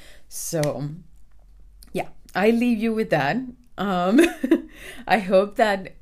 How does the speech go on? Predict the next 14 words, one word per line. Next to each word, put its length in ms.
this 580
all 200
makes 320
sense 440
and 200
that 300
you 140
can 380
understand 580
my 80
excitement 720
about 380
this 220
whole 400